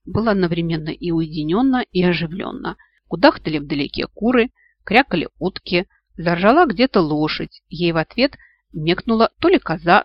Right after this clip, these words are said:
то ли козел. Сзади же раздавались звуки леса. Я втянула носом запах сосны. Хорошо-то как! В городе такого чистого воздуха не найдешь.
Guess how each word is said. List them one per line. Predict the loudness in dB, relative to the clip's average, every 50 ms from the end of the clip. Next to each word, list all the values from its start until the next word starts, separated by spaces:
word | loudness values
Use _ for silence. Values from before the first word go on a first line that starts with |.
| _ _
то | -8 -6
ли | -6 -4
козел. | -2 -2 -2 -2 -4 -8 -8 -8 -10 -12 -16 _ _ _ _ _ _ _
Сзади | 0 0 0 2 2 0
же | 0 0 -2 -4 -4 _
раздавались | -6 -6 -6 -8 -8 -8 -6 -6 -4 -6 -6 -6 -8 -8
звуки | -8 -8 -8 -6 -6 -8 -8
леса. | -8 -8 -8 -10 -10 -12 -12 -12 -12 -12 _ _ _ _ _ _ _ _ _
Я | 2 2 2 2
втянула | 0 -4 -4 -2 -2 -2 -4 -4
носом | -6 -8 -10 -10 -12 -14 -14
запах | -12 -10 -10 -8 -8 -8 -10 -10 -10
сосны. | -12 -12 -12 -10 -6 -2 0 0 0 0 _ _ _ _ _ _ _ _ _ -12
Хорошо-то | -12 -10 -10 -10 -8 -4 -2 0 0 0 0 -2
как! | 0 2 2 2 2 0 -2 -6 -18 -20 -20 _ _ -20
В | -20 -16 -6 0
городе | 4 4 4 4 4 0 -6 -10 _
такого | -10 -10 -6 -2 -2 -2 -2 -2
чистого | -6 -8 -12 -10 -8 -6 -4 -2 -2
воздуха | -2 -4 -4 -4 -4 -4 -4 -6
не | -6 -6
найдешь. | -6 -6 -6 -6 -6 -4 -4 -4 -4 -6 -12